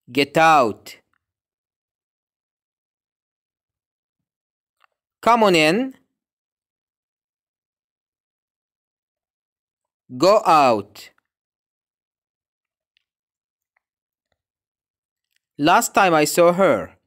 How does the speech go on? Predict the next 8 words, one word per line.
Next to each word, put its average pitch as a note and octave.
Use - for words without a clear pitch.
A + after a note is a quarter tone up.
she C#4
looked D#3+
ill. B2+
Have D#3+
a E3+
good F#3
time B3+
tonight. C3